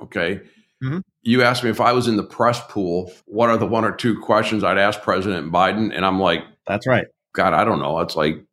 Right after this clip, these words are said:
Speaker 1: would it be infrastructure? Would it be the southern border? Would it be, you know, like, like, would it be covid? Like, how does covid relate to the southern border? You know, I, I don't know what it is. So,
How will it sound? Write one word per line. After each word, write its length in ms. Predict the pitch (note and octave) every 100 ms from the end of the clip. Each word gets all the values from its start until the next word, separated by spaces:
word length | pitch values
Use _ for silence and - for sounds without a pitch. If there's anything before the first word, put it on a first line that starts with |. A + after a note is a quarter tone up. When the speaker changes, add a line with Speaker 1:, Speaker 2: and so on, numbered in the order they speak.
| _ D#2
Speaker 1:
would 220 | D#2+ E2
it 80 | D2+
be 160 | C#2+
infrastructure? 720 | G2 G#2 G#2 - F#2+ F2+ F#2+ F2
Would 140 | D#2
it 100 | D2+
be 120 | D#2+
the 80 | D2+
southern 400 | - D#2+ C#2+ C2
border? 560 | - G2 F#2+ F2+ F2+ D#2+
Would 180 | D#2+ C#2+
it 140 | -
be, 440 | D#2+ D2 C2+ C2+ _ _ _ _ -
you 120 | D2+
know, 440 | C2+ C2 C2 - _ _ -
like, 200 | D2 D#2+
like, 260 | D#2 D2+ - _ _ _ _ _ _ _ -
would 120 | E2+
it 80 | D2+
be 100 | D2+
covid? 500 | - E2 G#2+ A#2 D2+
Like, 260 | C#2+ C#2+ - _ _ _ _ _
how 140 | - D#2
does 100 | D#2
covid 320 | - F2 F#2+
relate 260 | F#2 G2+ G2+
to 60 |
the 80 | G#2
southern 400 | G2+ A2+ G#2 G#2+
border? 380 | B2 C#3+ - - -
You 80 | D#2
know, 180 | G#2
I, 280 | F2+ B2+ C3+
I 20 |
don't 120 | D#3+ D#3+
know 120 | F3+
what 200 | A2 F2
it 140 | D2+
is. 80 | -
So, 300 | B2+ A#2 -